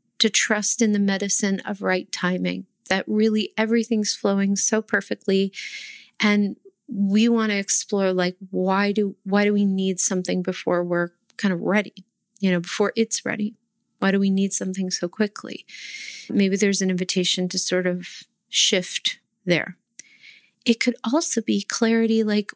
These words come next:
we're not on the same wavelength here. Like, we're, we're moving separately, and I can't continue to slow down or curb my speed or my natural pace for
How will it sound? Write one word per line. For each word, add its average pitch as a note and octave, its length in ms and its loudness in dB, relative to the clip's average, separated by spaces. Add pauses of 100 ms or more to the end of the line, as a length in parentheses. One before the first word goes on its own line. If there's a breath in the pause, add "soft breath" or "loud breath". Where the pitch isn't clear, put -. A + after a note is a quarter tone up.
(140)
we're A3 220 4
not G#3+ 280 2
on G#3 180 2
the G#3+ 100 2
same G3+ 600 2 (400)
wavelength A3+ 600 0
here. - 240 -8 (240)
Like, F#3+ 180 -2
we're, G3 320 0
we're G#3 160 2
moving G3+ 720 2 (100)
separately, A3 760 0
and F#3 100 0
I F#3 80 2
can't G3+ 380 0 (100)
continue G#3 640 0
to F3+ 420 0 (760 loud breath)
slow G3+ 460 2
down F#3 580 0 (120)
or F3 540 0 (100)
curb F#3+ 640 0 (200)
my G3 680 2 (240)
speed A3+ 680 4
or F#3+ 120 0
my F#3 220 2
natural F#3 400 0
pace G#3 500 0
for F#3+ 600 0